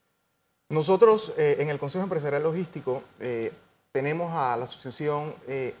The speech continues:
apa, apa, apa de Mar, la Asociación de, de, de Derecho Marítimo, y estamos muy empapados con el tema. Y este es un tema que lleva ya muchos años. Eh, llevamos,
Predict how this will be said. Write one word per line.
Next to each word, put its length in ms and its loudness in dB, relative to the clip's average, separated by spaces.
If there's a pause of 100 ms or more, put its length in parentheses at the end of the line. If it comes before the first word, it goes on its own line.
(420)
apa, 260 -2
apa, 640 -2
apa 240 0
de 120 0
Mar, 200 -2
la 100 -4
Asociación 460 -6
de, 240 4
de, 160 -4
de 160 -4
Derecho 340 0
Marítimo, 600 -6
y 260 2 (760)
estamos 280 -2
muy 140 -2
empapados 440 0
con 160 -8
el 100 -6
tema. 280 -2 (600)
Y 80 0
este 140 -2
es 60 -2
un 120 -2
tema 260 -2
que 140 -6
lleva 260 0
ya 120 -2
muchos 360 -10
años. 400 -8 (680)
Eh, 300 2
llevamos, 880 2